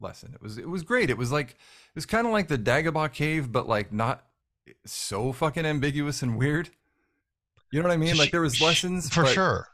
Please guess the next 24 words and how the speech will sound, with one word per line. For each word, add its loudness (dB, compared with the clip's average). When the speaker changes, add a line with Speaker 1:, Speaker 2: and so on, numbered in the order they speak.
Speaker 1:
it -6
was -4
more, 2
you -8
know, 0
it -6
wasn't, -2
like 0
you -4
said, 2
it 2
wa-, 0
they -2
weren't -2
hitting 0
you 0
over -2
the -2
head -2
with -4
it, -6
but -6
it -6
was -14